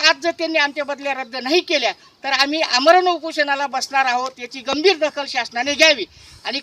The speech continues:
कळकळून सांगतो मी वनमंत्र्यांना की आरएफओ, वनपाल यांना शिस्त लावायची असेल तर यांना बिटात राहणं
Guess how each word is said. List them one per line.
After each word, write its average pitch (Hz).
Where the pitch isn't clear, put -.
कळकळून 392
सांगतो 330
मी 311
वनमंत्र्यांना 294
की 294
आरएफओ, 349
वनपाल 349
यांना 320
शिस्त -
लावायची 320
असेल 349
तर 339
यांना 311
बिटात 359
राहणं 311